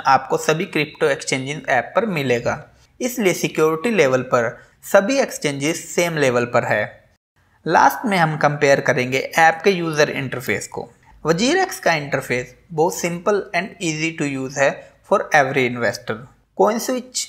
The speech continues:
कुबेर ऐप का इंटरफेस बिगिनर्स के लिए बहुत simple and easy है।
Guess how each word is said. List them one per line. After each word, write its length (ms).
कुबेर 360
ऐप 280
का 500
इंटरफेस 500
बिगिनर्स 480
के 120
लिए 180
बहुत 280
simple 400
and 120
easy 320
है। 120